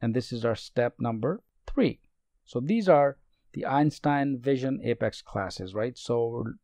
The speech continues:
talking about H T T P form builder class, the Vision class,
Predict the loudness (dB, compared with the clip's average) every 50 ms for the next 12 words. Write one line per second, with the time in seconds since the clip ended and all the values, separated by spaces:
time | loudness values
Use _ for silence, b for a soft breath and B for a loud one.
0 | _ _ -2 -2 -2 -2 -4 -4 -2 0 0 -2 -2 -4 -4 -4 -4 -4 -6 -8
1 | -4 -4 -4 -4 -4 -8 -6 -6 -6 -6 -6 -6 -4 -4 -2 -2 0 0 -2 0
2 | 0 0 -2 0 0 0 0 0 0 -2 -4 -12 -18 _ -20 _ _ _ _ -20
3 | _ _ _ _ _ _ -4 -4 0 2 2 2 4 2 2 0 -2 0 2 4
4 | 4 4 4 2 -2 -6 -14